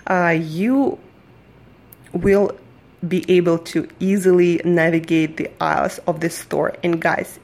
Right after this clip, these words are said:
if you want this diet or any diet to work, you need to have those rules and follow them like, like your life depends on it, because it does actually.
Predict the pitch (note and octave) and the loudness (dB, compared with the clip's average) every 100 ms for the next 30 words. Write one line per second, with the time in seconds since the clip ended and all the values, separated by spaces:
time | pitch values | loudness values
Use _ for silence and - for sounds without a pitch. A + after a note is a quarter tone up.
0 | - B3 - C#4 C#4 C#4 C4+ - - - | -10 -8 -4 0 0 0 -4 -12 -20 -20
1 | - - - - F#3 G#3+ G3+ - D3+ - | -18 -18 -20 -8 -2 -2 -2 -4 -2 -2
2 | - - F#3+ - - G#3+ B3+ B3 F#3 C#2 | -6 -8 -8 -10 -4 -2 0 0 0 -2
3 | D2 D#3+ - - - - C4 A#3+ E3 C#3+ | -2 -6 -10 -20 -10 -4 -2 0 0 0
4 | D#3+ F3 - - - - - - _ - | -2 -6 -16 -18 -18 -20 -20 -20 _ -6
5 | G#3+ C#4 F#4+ - A3 - A3 G#3 F#3 F3 | 2 4 4 0 -6 -2 -2 0 0 -2
6 | E3+ - F3+ B3 D#4+ E4+ - - - - | -4 -4 0 2 2 0 -6 -20 -20 -20
7 | - - F#3+ F3 - - G#3+ B3 A#3+ G#3+ | -12 -2 0 0 -2 0 2 2 2 2
8 | G#3+ G#3 - - F3+ F3 E3+ E3+ - - | 2 0 -4 -2 2 2 2 -2 -12 -14
9 | - - - - - - - _ - - | -18 -20 -20 -20 -20 -20 -20 _ -14 -4
10 | F3+ E3+ F3+ D#3+ D#3+ E3 - D3 D3 - | -2 0 0 0 -2 -6 -4 -2 -4 -4
11 | D#3 C3+ B2 D#3 E3 - E3 D#3 C#3 - | -2 -2 -4 -6 -10 -8 -6 -4 -2 -2
12 | - - C#3 - - - D#3+ | -6 -6 -6 -6 -10 -8 -10